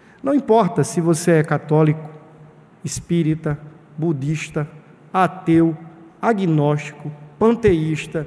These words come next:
adepto da nova espiritualidade, da nova era, pouco importa. Ou se você é um protestante religioso. O que eu quero que você entenda é que Jesus é enfático ao dizer assim, "Meu filho,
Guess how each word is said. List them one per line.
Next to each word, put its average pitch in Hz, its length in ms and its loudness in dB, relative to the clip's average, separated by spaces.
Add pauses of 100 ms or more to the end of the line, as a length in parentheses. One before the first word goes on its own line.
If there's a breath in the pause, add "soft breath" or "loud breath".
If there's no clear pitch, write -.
(280 loud breath)
adepto 220 460 0
da 196 160 2
nova 196 180 0
espiritualidade, 151 920 -2 (200 loud breath)
da 220 140 2
nova 220 400 4
era, 170 500 2 (400)
pouco 240 200 -6
importa. 143 440 -4
Ou 269 140 0
se - 100 -8
você 240 280 0
é - 20 4
um 214 80 2
protestante 196 680 0
religioso. 160 680 -2 (1120 loud breath)
O - 20 -20
que - 80 -14
eu - 40 -10
quero 285 120 2
que 277 80 -8
você 226 240 0
entenda 202 400 0
é - 20 2
que 196 100 -4
Jesus 190 280 0
é 202 60 0
enfático 190 560 -2
ao 185 60 -2
dizer 175 280 -2
assim, 131 420 -6
"Meu 156 140 0
filho, 139 380 -4